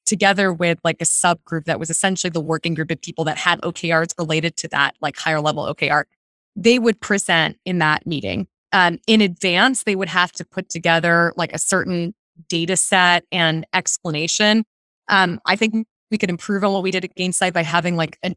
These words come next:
a Notion doc where you explain in detail, like, "Here's where we are relative to the O K R. Here's what we're forecasting. If we're forecasting underachieving, here's why. Here's, like,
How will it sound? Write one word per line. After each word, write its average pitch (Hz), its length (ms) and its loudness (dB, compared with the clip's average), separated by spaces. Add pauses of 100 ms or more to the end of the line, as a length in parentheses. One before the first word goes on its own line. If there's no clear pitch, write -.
a 196 60 0
Notion 180 540 0
doc 190 380 4
where 165 360 2 (420)
you 202 200 4
explain 208 500 0
in 196 100 0
detail, 170 540 0
like, 165 220 -2 (120)
"Here's 208 680 0
where 190 320 2
we 196 140 4
are 180 180 6
relative 170 360 0
to - 20 -6
the 156 120 -4
O 156 60 -4
K 151 160 -4
R. 175 300 4 (360)
Here's 214 280 2
what 240 100 -2
we're 185 140 -6
forecasting. 202 880 -2
If 202 140 -8
we're 190 80 -2
forecasting 185 880 -4
underachieving, 190 920 0
here's 214 380 -2
why. 160 420 2
Here's, 190 220 -2
like, 165 140 -2